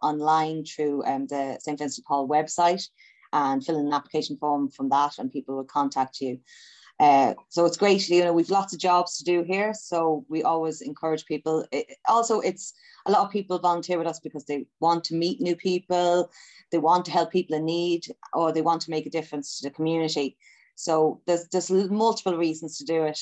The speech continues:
Um, and it, it's, you know, it's brilliant. We've people from all ranges and all age groups and from all different ethnicities working with us at the moment.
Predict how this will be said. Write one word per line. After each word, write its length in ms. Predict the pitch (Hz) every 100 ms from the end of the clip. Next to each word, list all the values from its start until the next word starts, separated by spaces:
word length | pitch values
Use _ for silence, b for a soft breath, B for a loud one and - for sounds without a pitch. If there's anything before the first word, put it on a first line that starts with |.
| -
Um, 380 | 151 151 147 143
and 260 | 156 151 151 - _ _
it, 140 | - 139
it's, 220 | 160 - -
you 80 | 175
know, 100 | 156
it's 120 | 151
brilliant. 260 | 175 165
We've 220 | 170 175 - - _ _
people 400 | - 208 180 165 165 -
from 140 | 160
all 300 | 151 175 175
ranges 540 | 165 165 147 156 - -
and 80 | 156
all 220 | 160 165
age 260 | 160 160 -
groups 280 | 160 160
and 200 | - 147
from 100 | 147
all 280 | 165 160 151 -
different 340 | 175 170 151
ethnicities 460 | 165 160 - 151 143 - B B B
working 280 | 175 175 170
with 80 | 156
us 140 | 151
at 80 | 156
the 60 | 160
moment. 500 | 156 160 160 151